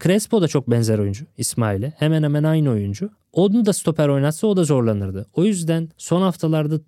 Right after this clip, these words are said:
öğrenmeye başlamış Osterwolde ile devam edip sen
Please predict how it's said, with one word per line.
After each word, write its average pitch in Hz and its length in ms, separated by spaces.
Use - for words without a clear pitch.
öğrenmeye 139 580
başlamış 143 420
Osterwolde 143 640
ile 127 180
devam 147 280
edip 117 220
sen 156 320